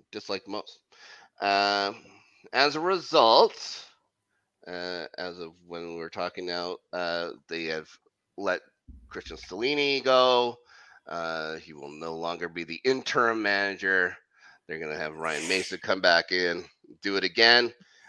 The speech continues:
Uh, Mason was, uh, four oh and three the last time he took over when they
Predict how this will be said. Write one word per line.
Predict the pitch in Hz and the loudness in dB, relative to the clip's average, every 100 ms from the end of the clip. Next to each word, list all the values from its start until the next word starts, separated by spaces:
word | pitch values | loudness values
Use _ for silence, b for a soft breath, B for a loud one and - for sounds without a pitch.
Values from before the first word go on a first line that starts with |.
| b | b
Uh, | 92 95 95 | -2 0 2
Mason | 104 135 143 139 | 4 4 4 0
was, | 120 | 2
uh, | 123 113 | 4 2
four | 110 147 160 165 | 0 2 6 6
oh | 143 | 4
and | 123 | 0
three | 139 147 143 | -2 0 0
the | 139 135 | -2 0
last | 131 131 | 2 2
time | 135 131 | 0 -2
he | 123 | -4
took | 139 123 | -4 -2
over | 127 120 127 | -2 -2 -2
when | 120 113 | -2 -2
they | 110 110 113 | 0 -2 -4